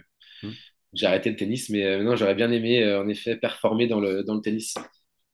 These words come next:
Speaker 1: Et le vélo, tu faisais aussi des courses, euh, amateurs, tout ça ?
Speaker 2: Ouais, j'ai fait, euh, bah, moi, j'ai fait sept ans de vélo en compétition.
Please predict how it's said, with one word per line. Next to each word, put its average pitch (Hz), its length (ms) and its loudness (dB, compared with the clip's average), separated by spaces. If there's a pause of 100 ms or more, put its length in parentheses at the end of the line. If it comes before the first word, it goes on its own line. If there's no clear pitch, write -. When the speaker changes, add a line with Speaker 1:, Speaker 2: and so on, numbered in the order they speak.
(140)
Speaker 1:
Et 127 40 4
le 127 60 6
vélo, 151 260 6
tu - 140 -4
faisais 131 160 2
aussi 135 260 0
des 123 140 0
courses, - 340 -2
euh, 151 460 0
amateurs, 143 360 2
tout 165 120 -10
ça ? 247 180 -6 (460)
Speaker 2:
Ouais, 123 160 8
j'ai 120 120 2
fait, 143 200 2
euh, 123 400 10
bah, 123 100 6
moi, 147 80 4
j'ai 131 140 0
fait 123 120 -2
sept 175 360 0
ans 165 160 2
de 143 300 4
vélo 139 240 4
en 139 40 2
compétition. 143 680 -4